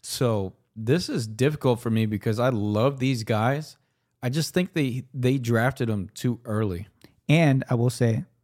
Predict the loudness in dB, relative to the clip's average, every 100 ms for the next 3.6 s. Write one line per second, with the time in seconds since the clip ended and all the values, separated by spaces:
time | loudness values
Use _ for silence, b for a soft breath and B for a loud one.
0 | _ _ _ _ _ 0 4 4 4 2
1 | 0 0 2 4 4 4 2 2 2 0
2 | -2 -4 -6 -8 -10 _ _ _ _ -2
3 | -2 -2 -6 0 2 2